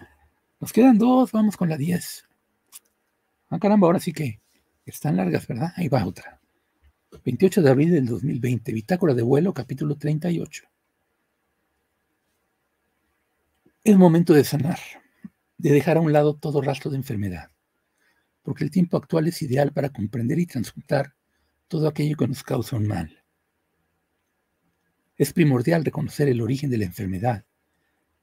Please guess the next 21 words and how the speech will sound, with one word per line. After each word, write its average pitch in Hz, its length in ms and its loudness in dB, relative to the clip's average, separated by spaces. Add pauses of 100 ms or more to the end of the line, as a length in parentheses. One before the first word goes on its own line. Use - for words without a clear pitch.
(320)
y 160 140 0
es 170 120 0
en 151 80 0
la 139 120 0
culpa 165 280 2
o 113 140 0
el 113 80 0
miedo 147 320 2
donde 117 240 -2
lo 101 140 -4
podemos 139 420 -4
encontrar. - 480 -8 (1500)
Es 151 180 -4
ahí 160 200 -2
donde 143 220 2
el 117 60 0
cuerpo 139 280 -2
físico - 400 -8
se - 100 -12
torna 143 380 -8
débil 127 520 -4